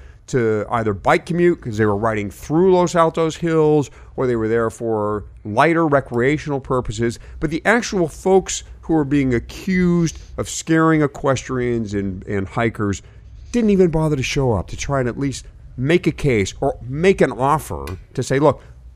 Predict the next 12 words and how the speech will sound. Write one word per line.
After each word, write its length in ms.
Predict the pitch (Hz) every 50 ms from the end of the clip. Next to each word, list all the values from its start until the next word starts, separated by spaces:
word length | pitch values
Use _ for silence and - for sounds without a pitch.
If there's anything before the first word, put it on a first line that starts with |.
| - -
give 140 | - 190 208
us 120 | 233 214 -
a 60 | 208
chance 500 | - - - 170 156 156 160 160 156 -
to 100 | - 113
work 440 | 101 98 95 113 127 127 120 - -
with 380 | 107 104 101 98 90 - - - - - - - - - -
the 80 | - -
community 540 | - - 113 110 110 107 95 87 82 85 85
about 360 | - 90 - 98 87 87 -
this 200 | 92 85 - -
issue." 360 | 87 80 - - - 67 -